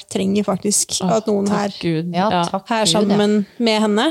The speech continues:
Speaker 1: Eh, så
Speaker 2: Ja.
Speaker 1: til slutt, så hun klarte å overtale om at han fikk lov til å være der. Han hadde jo liksom allerede vært der så lenge.
Speaker 3: Mm.
Speaker 2: Ja. Nei,
Speaker 1: Så
Speaker 2: men
Speaker 1: var det liksom
Speaker 2: det var
Speaker 1: sånn
Speaker 2: godt å høre at selv i april tjue tjue
Speaker 1: Ja.
Speaker 2: så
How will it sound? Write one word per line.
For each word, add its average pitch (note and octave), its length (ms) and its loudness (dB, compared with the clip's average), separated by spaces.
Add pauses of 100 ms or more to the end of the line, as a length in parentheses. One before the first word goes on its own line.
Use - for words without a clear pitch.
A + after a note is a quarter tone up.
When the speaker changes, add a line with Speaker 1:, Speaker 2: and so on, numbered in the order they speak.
(240)
Speaker 1:
Eh, A#3+ 380 2
så - 140 2
Speaker 2:
Ja. F#3+ 40 2
Speaker 1:
til C4 80 2
slutt, - 300 0
så - 180 2
hun A#3+ 220 4
klarte G#3+ 260 0
å G#3+ 80 2
overtale F#3 320 -2
om G3 140 -2
at - 140 -8
han G3+ 140 -2
fikk A3 180 -2
lov G3 200 0
til G3+ 120 -4
å G3+ 60 0
være G3 180 0
der. G3+ 100 0
Han A3+ 180 2
hadde G#3 100 -2
jo G3 80 0
liksom G#3+ 260 0
allerede G#3 280 0
vært G3 220 -4
der G3 100 -2
så A3+ 140 -2
lenge. A3+ 260 2
Speaker 3:
Mm. G3 160 0
Speaker 2:
Ja. F3+ 140 2
Nei, D#3 480 -4
Speaker 1:
Så - 20 0
Speaker 2:
men - 140 2
Speaker 1:
var G#3 180 4
det G#3+ 120 4
liksom G#3+ 160 0
Speaker 2:
det G3 60 4
var G#3+ 120 2
Speaker 1:
sånn F#3+ 40 -2
Speaker 2:
godt G#3 200 0
å G#3+ 100 4
høre F3 160 2
at F#3 140 -4
selv G3 360 0
i G3+ 40 4
april F#3+ 380 0
tjue F#3+ 280 4
tjue F#3 160 2
Speaker 1:
Ja. A#3 140 4
Speaker 2:
så - 20 4